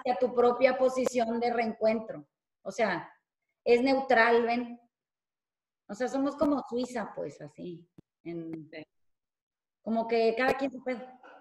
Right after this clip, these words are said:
Speaker 1: ¿saben? No importa.
Speaker 2: Y aparte, ajá, y ahí como que siempre me sentía avergonzada porque decía, "Puta, pinche traicionera",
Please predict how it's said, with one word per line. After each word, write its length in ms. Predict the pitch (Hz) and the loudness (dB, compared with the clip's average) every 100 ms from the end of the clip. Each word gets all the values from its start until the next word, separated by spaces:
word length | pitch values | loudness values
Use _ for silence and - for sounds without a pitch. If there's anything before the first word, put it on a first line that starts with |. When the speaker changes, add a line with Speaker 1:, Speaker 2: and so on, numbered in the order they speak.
| - - | -20 -8
Speaker 1:
¿saben? 300 | 214 262 262 - - | -4 -4 -6 -12 -6
No 100 | 240 | -2
importa. 300 | 247 240 202 | 2 2 0
Speaker 2:
Y 40 | |
aparte, 600 | 226 - - 240 - - - | -6 -12 -16 -20 -20 -16 -10
ajá, 360 | 196 233 240 - _ - | -4 -2 -2 -8 _ 0
y 100 | 220 | 4
ahí 240 | 254 254 | 4 2
como 200 | 285 285 | 2 2
que 220 | 269 240 - - _ _ _ _ _ _ | 2 -2 -4 -14 _ _ _ _ _ _
siempre 280 | - 247 269 | -4 -2 2
me 80 | 277 | 2
sentía 240 | 254 240 | 2 2
avergonzada 520 | 233 254 240 226 240 240 | 2 2 0 0 2 2
porque 220 | 233 214 | 0 -2
decía, 300 | 208 214 202 | -2 -4 -4
"Puta, 340 | 254 254 202 - - _ | -4 -2 -2 -4 -16 _
pinche 320 | 277 285 349 | 4 6 6
traicionera", 640 | 359 277 269 247 269 269 | 6 6 6 6 8 10